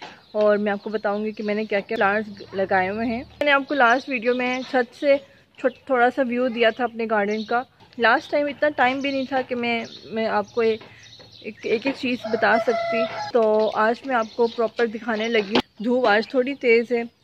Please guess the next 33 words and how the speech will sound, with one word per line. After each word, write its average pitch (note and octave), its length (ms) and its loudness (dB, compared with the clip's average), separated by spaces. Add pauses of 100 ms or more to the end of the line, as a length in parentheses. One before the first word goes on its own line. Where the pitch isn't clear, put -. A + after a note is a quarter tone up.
लेकिन A3+ 360 0
जो B3 140 6
सुबह B3 380 0
इस - 260 -6
time B3 240 -2
जो B3+ 120 0
परिंदों A#3+ 400 -2
की B3+ 100 -2
आवाज़ G#3 420 2
आ G#3+ 140 2
रही G3+ 140 0
होती G3+ 200 -4
है, A3+ 80 -2
वो G3 200 -4
बहुत A3 260 -10
ही A#3 320 -6
अच्छी - 320 -8
लग F3 240 -8
रही E3 100 -14
होती F3 300 -16
है। F3+ 140 -12 (640)
वो A3 120 2
आपको A3 300 0
कहीं A3+ 280 -4
दोबारा G3 400 -2
सु-, A3 200 -10 (180)
दिन G#3+ 180 4
में A3 160 0
कभी G3 260 2
भी F#3+ 120 -4
नहीं F#3+ 100 -2
मिलती। E3+ 340 -4 (380)
तो G3 440 0